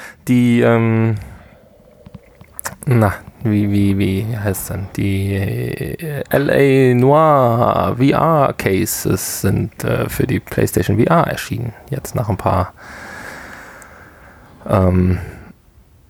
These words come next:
Monaten oder Jahren auf den anderen Brillen gibt's die jetzt auch für die PlayStation V R.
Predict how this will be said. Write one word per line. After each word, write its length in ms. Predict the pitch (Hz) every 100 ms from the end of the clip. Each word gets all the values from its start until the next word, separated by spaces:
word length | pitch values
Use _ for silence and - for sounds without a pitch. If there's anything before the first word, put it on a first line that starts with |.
| _ _ - - _ - _ _ - _
Monaten 600 | 120 113 98 92 90 85 - - - - -
oder 160 | 92
Jahren 640 | 92 90 95 95 90 90 - - -
auf 140 | 175 -
den 120 | 98
anderen 460 | 107 113 98 95
Brillen 500 | 90 90 92 123 127 113 - - - -
gibt's 200 | - -
die 80 |
jetzt 160 | 95 -
auch 100 | -
für 120 | -
die 100 | -
PlayStation 480 | - 92 - 95 110
V 60 | 120
R. 220 | - 117